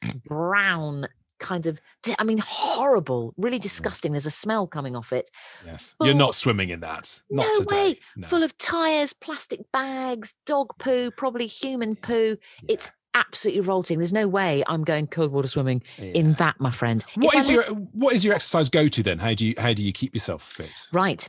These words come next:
Speaker 2: It's nineties. It's sheer nineties,
Speaker 1: Yeah,
Speaker 2: okay?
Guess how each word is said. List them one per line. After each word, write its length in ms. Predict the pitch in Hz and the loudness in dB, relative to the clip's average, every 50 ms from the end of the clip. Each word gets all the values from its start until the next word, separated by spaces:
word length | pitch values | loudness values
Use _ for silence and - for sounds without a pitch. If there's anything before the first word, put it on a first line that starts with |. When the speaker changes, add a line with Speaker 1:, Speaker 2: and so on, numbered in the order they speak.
| - - - | -8 -2 -2
Speaker 2:
It's 180 | 185 180 - | -2 0 2
nineties. 720 | 185 185 190 190 180 170 - - 180 202 262 - - - - _ _ _ _ _ _ _ - - - - - - - _ _ _ - | 0 0 2 2 2 0 0 0 0 -2 -2 -2 -4 -6 -6 _ _ _ _ _ _ _ -20 -20 -20 -20 -20 -20 -20 _ _ _ 0
It's 180 | 190 180 - | 0 2 2
sheer 500 | - - - - - - 269 254 240 226 | -2 -2 -2 -2 0 2 2 2 4 4
nineties, 720 | 214 208 202 190 190 170 - 160 135 147 190 - - - - _ _ _ | 2 2 2 2 0 0 0 0 0 0 0 0 -2 -4 -6 _ _ _
Speaker 1:
Yeah, 80 | - 120 | -8 -6
Speaker 2:
okay? 300 | 104 131 156 170 220 262 | -4 -2 -2 -2 -2 -4